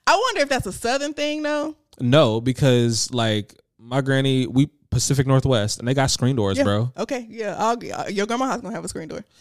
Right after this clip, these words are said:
Speaker 2: And, like, the screen door was, like, especially with, if you lived in a, like, an older house that didn't necessarily have central air,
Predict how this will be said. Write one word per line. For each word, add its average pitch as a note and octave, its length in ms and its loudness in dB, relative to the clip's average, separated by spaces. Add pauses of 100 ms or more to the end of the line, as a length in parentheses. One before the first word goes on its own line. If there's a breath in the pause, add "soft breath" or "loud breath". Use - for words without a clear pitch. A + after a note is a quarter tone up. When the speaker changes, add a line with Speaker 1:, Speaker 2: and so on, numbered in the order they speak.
(220 loud breath)
Speaker 2:
And, A#3 340 6
like, E3 280 4
the C#3+ 80 -2
screen F#3 340 -2
door F3 200 6
was, D3 200 4
like, B2 240 2
especially D3 440 0
with, B2 260 0
if A#2 180 -4
you C#3 100 0
lived B2+ 340 0
in A#2 80 -2
a, A2+ 60 -2
like, G#2+ 200 -4
an G#2 140 -4
older A#2 300 2
house B2 340 0
that A2+ 60 -4
didn't A#2 180 -2
necessarily A#2 380 0
have A2+ 180 -2
central - 320 -4
air, A#2 300 0